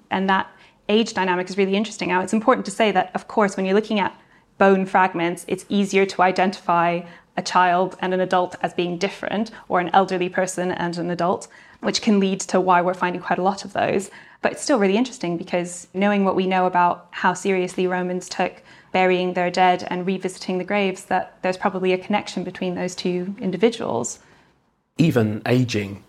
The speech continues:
Speaker 2: cremations, individuals from cremation burials, I think it's interesting the technicality behind it because, uh, you know, bone shrinks, and it's interesting where we've had very old antiquarian reports saying burial of a child, and our osteologists have said, "Well, it's, it's not a child." They've not factored in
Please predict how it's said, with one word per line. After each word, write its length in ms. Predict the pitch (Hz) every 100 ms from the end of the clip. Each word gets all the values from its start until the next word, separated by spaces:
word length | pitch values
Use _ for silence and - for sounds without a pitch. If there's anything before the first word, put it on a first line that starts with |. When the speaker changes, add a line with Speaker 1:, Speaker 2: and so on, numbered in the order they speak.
| -
Speaker 2:
cremations, 520 | 113 107 101 - 98
individuals 540 | 139 113 104 - 101
from 160 | - 107
cremation 360 | 120 104 -
burials, 420 | 104 110 104 92 - - - - _
I 40 |
think 100 | -
it's 140 | 147 120
interesting 540 | 156 156 135 - 117
the 100 | 110
technicality 720 | 113 - 120 117 127 127 - 101
behind 360 | 104 110 95
it 40 | 101
because, 380 | - 120 101
uh, 240 | 127 117 117 - - - _
you 120 | -
know, 100 | 127
bone 440 | 123 117 143 131 117
shrinks, 560 | - 156 135 - -
and 100 | 123
it's 140 | 120 120
interesting 560 | 143 139 123 - 113
where 240 | 113 113 113
we've 180 | 113 113
had 220 | 131 107
very 240 | 135 131
old 420 | - 135 131 120
antiquarian 640 | 120 120 117 - 135 135 113
reports 400 | 107 123 117 -
saying 300 | 127 113 107
burial 520 | 131 127 120 120 120
of 100 | 117
a 60 |
child, 560 | 113 - 131 117 92 95
and 260 | 113 110 - - - - _ _
our 160 | 117 117
osteologists 640 | 117 - 123 123 110 -
have 80 | 117
said, 160 | 117
"Well, 100 | 123
it's, 220 | 123 - -
it's 180 | 117
not 140 | 131 151
a 80 | 160
child." 280 | 120 101
They've 100 | 117
not 180 | 127 127
factored 460 | - - - - 113
in 340 | 127 98 104